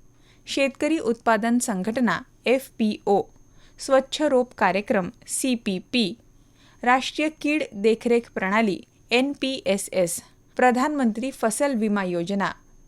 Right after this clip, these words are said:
पीएमएफबीवाय आदी योजनांचा यात समावेश आहे. कृषी संशोधन आणि शिक्षण विभाग अर्थात डीएआरई आणि भारतीय कृषी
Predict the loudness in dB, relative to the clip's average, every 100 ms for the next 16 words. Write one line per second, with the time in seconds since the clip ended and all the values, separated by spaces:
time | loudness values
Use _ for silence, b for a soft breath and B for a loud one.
0 | -2 0 0 0 0 0 -6 _ -2 -2
1 | -2 -4 -2 2 2 2 -6 b b 2
2 | 2 2 2 0 0 0 0 0 -2 -4
3 | -6 -4 -4 -2 -2 0 0 -2 -4 -2
4 | -2 -4 _ _ _ _ _ -2 -2 -2
5 | -2 0 0 2 2 2 0 -2 0 0
6 | -2 -2 -2 0 0 0 -2 -4 -2 -2
7 | -2 -4 -4 -6 -2 0 2 2 2 0
8 | -4 -6 0 0 2 2 0 0 -4 -2
9 | -4 -4